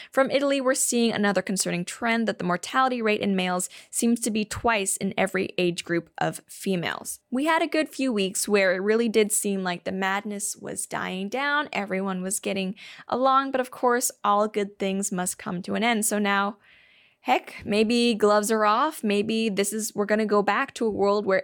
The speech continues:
everything must be politicized. Um, I,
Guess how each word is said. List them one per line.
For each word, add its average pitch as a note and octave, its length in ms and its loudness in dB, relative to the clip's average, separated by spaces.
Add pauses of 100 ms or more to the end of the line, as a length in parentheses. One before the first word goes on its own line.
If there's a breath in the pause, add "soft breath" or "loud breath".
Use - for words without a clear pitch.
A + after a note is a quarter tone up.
(120)
everything C#4 600 0 (420 loud breath)
must B3 300 2
be A#3 100 0
politicized. - 1040 0 (160)
Um, A3 480 4 (340)
I, A3 260 2